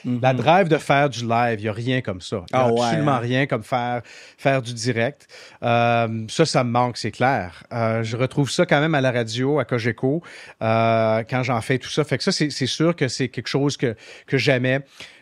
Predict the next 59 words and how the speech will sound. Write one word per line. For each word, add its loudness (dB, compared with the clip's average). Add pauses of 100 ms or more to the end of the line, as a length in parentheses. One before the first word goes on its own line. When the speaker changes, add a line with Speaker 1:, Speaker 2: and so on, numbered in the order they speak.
Speaker 2:
J'aimais 4
beaucoup -2
le -2
travail 4
d'équipe -2
aussi. -8
Moi, -2
ce -8
que 0
Speaker 1:
Mhm. 0
Speaker 2:
j'aimais, 4
c'était 0
qu'on, -2 (320)
tu -20
sais, 0
de -4
bouncer 4
des 0
idées 4
avec -2
les 0
Speaker 1:
Ouais. 0
Speaker 2:
gars, 2
puis « -10 (840)
Qu'est-ce -2
que -12
tu -10
penses 6
de -2
ça, 0
telle 2
affaire 0
et -2
ça ? » -2
Puis -4 (140)
ultimement, 2
c'est -2
la 2
camaraderie. 0 (240)
C'est -2
vraiment, 2 (160)
euh, 0
tu - (300)
sais, -2
je -2
m'ennuie 6
de -4
Bergie, 2
je -6
m'ennuie 0
de -2
mes 4
collègues 2
Speaker 1:
Ah, -2
Speaker 2:
aussi, -4
Speaker 1:
Bergie. -2
Speaker 2:
je -4
m'ennuie 2
de, 0